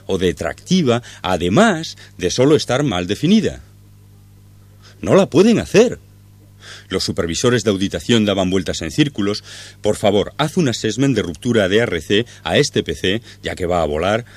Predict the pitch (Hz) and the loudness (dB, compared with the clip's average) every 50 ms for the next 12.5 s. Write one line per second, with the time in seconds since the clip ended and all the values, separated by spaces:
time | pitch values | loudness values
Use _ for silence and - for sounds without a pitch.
0 | - - - - - 78 78 - 98 90 - 104 113 127 139 - - - - - | -20 -20 -20 -12 -10 -10 -4 -2 -2 0 0 -2 -2 -2 -6 -8 -20 -20 -20 -20
1 | - - - - - - - 92 120 160 190 151 143 196 208 - - 92 92 78 | -20 -20 -20 -20 -20 -12 -4 2 4 4 6 4 2 -2 -4 -6 -6 -2 -2 -2
2 | - - - - 160 165 104 76 - - - 135 160 120 87 - - 85 71 117 | -2 -4 -4 -2 -2 -2 -2 -4 -6 -4 -2 0 2 2 0 -2 -6 -6 -2 0
3 | 135 143 135 123 131 135 139 127 104 90 85 - 101 101 98 101 107 - 127 127 | 2 2 2 0 -2 -2 -2 -2 -2 -4 -2 0 0 0 0 0 0 0 0 0
4 | 147 208 233 214 - - 73 65 64 - - - - - - - - - - 76 | 2 2 2 2 0 -4 -8 -8 -8 -10 -16 -18 -20 -20 -20 -20 -20 -12 -12 -10
5 | - - 120 127 143 156 165 165 165 151 - 175 165 170 185 175 143 101 - - | -2 2 2 4 4 4 4 4 2 0 0 -2 0 2 2 2 2 0 -2 -2
6 | 131 151 151 175 - 95 85 - 104 92 95 95 - 160 196 214 175 - - - | -2 0 -2 -2 -2 -2 -6 -4 -2 -2 -2 0 2 4 4 4 2 2 -4 -8
7 | 69 64 - - - - - - - - 82 78 76 71 69 - 78 69 65 65 | -12 -12 -12 -20 -20 -20 -20 -20 -12 -10 -6 -6 -6 -6 -6 -6 -6 -6 -6 -6
8 | 65 - 107 113 127 117 90 87 107 123 - - - - - 73 - - 85 73 | -8 -2 0 0 0 2 0 -4 -6 -6 -12 -20 -16 -12 -10 -10 -10 -10 -10 -8
9 | - 87 78 73 71 69 65 - 69 - - 120 127 123 107 101 104 104 - - | -6 -6 -4 -4 -4 -6 -6 -8 -10 -6 -2 0 2 2 2 0 -4 -8 -14 -20
10 | - - - - - - - - - - 113 123 123 - 90 85 87 92 107 - | -20 -20 -20 -20 -14 -14 -14 -12 -10 -4 -2 -2 -2 -2 -4 -4 -4 -4 -6 -8
11 | - - - - - 175 156 101 80 71 - - 71 - 76 71 - 62 65 - | -12 -20 -8 0 2 2 2 2 0 -2 -4 -8 -10 -10 -10 -12 -10 -10 -10 -4
12 | 101 135 151 - - 90 113 127 - | -2 -2 -2 -2 -4 -8 -10 -10 -12